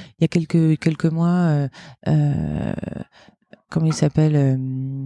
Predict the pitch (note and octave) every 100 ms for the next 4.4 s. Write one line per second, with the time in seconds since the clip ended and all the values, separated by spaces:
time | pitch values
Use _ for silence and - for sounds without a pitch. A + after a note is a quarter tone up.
0 | C3 C3 - - - _ D#3+ D#3 D#3 -
1 | D#3 D#3 E3+ E3 - C#3 C#3 - D3 -
2 | D3 - D3 D3 C#3+ D3 F#3+ - E3+ C#3
3 | C3 D#3+ - E3+ B3 - D#3+ D3+ F3 E3
4 | - C#3+ - A#3